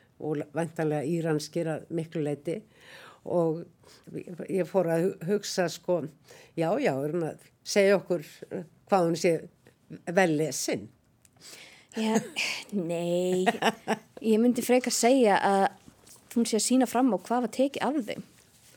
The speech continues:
Speaker 2: Í rauninni allt sem að við höfum fullan rétt á að lesa, við getum farin á bókasafn hérna og tekið hvaða bók sem er.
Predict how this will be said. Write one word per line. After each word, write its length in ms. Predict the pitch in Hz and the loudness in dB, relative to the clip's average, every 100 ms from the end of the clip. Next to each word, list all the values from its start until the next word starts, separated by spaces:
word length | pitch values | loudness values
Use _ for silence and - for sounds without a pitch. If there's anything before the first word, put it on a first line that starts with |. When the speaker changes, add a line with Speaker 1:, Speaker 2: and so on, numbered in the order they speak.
| - | -2
Speaker 2:
Í 80 | 220 | 2
rauninni 240 | 233 220 | 4 4
allt 220 | 262 285 - | 2 0 2
sem 140 | 254 | 2
að 80 | 214 | 6
við 320 | 226 370 381 | 6 6 4
höfum 360 | 240 214 208 - | 4 4 2 0
fullan 440 | - 427 - 247 | 0 0 2 2
rétt 220 | 254 269 - | 4 2 2
á 60 | |
að 80 | 208 | 4
lesa, 260 | 240 269 190 | 4 2 0
við 140 | 285 | 0
getum 140 | 254 208 | 0 -2
farin 160 | 202 | -4
á 80 | 202 | 0
bókasafn 400 | 240 247 214 202 | -2 0 -4 -2
hérna 300 | 220 220 202 190 | -4 -4 -4 -4
og 300 | 180 190 - - _ - | -4 -8 -16 -20 _ -6
tekið 220 | 302 220 | -2 0
hvaða 200 | 269 262 | 2 4
bók 200 | 254 294 | 4 4
sem 180 | - 202 | 2 0
er. 260 | 311 170 | 2 0